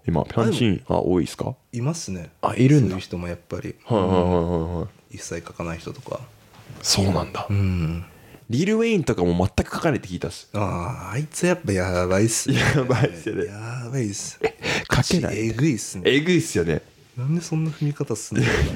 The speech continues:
Speaker 2: な。
Speaker 1: <laughs> 確かに。
Speaker 2: I want、なんか、そうだ、I want to be a Gっつって、
Speaker 1: うん。
Speaker 2: I get the bagみたいな感じで言ってて、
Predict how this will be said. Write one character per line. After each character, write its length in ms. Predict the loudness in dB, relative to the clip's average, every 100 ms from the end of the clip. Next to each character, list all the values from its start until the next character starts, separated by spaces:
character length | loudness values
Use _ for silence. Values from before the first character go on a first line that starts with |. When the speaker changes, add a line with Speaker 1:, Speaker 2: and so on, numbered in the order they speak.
| -6 -8
Speaker 2:
な。 100 | -8 -6 -8 -8 -10 -10 -8 -16 -8 -6 -2
Speaker 1:
<laughs> 0 | -2
確 120 | -2 2
か 60 |
に。 140 | 2 0 -6 -16 -16 -20 -20 -20 -20 _ _ -4
Speaker 2:
I 100 | 2
want、 300 | 2 2 0
な 100 | 0
ん 40 |
か、 280 | 0 -4 -6 -10
そ 240 | -4 2 2
う 40 |
だ、 160 | 2 -2
I 140 | 0
want 220 | 0 -2
to 120 | -4
be 240 | -4 -4 -2
a 100 | -4
G 340 | -4 -2 -2
っ 40 | -4
つ 120 | -12
っ 40 |
て、 240 | -14 -8 -2 4
Speaker 1:
う 180 | 6
ん。 60 | 4 0 _ _ _
Speaker 2:
I 120 | -6
get 200 | -4 -4
the 80 | -4
bag 440 | 0 2 2 -4 -6
み 100 | -6
た 80 | -4
い 40 |
な 80 | -4
感 180 | -2 0
じ 120 | 0
で 80 | -2
言 120 | -4
っ 20 |
て 160 | 0
て、 60 | -2